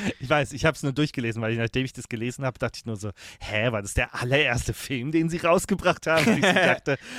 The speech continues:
Speaker 1: „Es kann doch nicht sein, dass der von A twenty-four Film ist und ich das nicht weiß.“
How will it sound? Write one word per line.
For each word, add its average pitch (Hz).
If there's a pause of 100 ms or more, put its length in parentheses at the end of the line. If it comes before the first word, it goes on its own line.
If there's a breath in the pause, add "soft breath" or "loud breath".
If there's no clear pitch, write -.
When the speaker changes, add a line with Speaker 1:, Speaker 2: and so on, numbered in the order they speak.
(120 loud breath)
Speaker 1:
„Es 151
kann 170
doch 180
nicht 147
sein, 160
dass 143
der 151
von 143
A 139
twenty-four 135
Film 139
ist 127
und 120
ich -
das -
nicht 110
weiß.“ 135